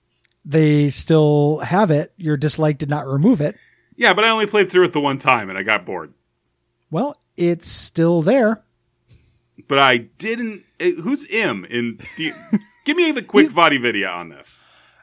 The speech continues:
Speaker 1: Uh, boy, that's tough 'cause he's only referred to, I think, once or twice.
Speaker 2: Go
Speaker 1: He's just
Speaker 2: fuck
Speaker 1: a guy who
Speaker 2: yourself.
Speaker 1: used to fight
Speaker 2: Go
Speaker 1: dragons with his
Speaker 2: fuck
Speaker 1: fist.
Speaker 2: yourself.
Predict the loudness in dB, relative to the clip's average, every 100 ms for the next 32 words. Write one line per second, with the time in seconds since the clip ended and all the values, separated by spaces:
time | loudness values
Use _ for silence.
0 | _ -2 0 0 2 4 6 4 2 0
1 | 0 -2 -2 -2 -2 0 2 4 2 2
2 | 0 2 0 0 -2 -4 -4 -6 -8 -6
3 | -6 -8 -16 -20 -8 0 2 2 0 0
4 | 2 2 0 0 0 0 0 2 4 2
5 | 2 0 0 0 -2 -4 -6 -10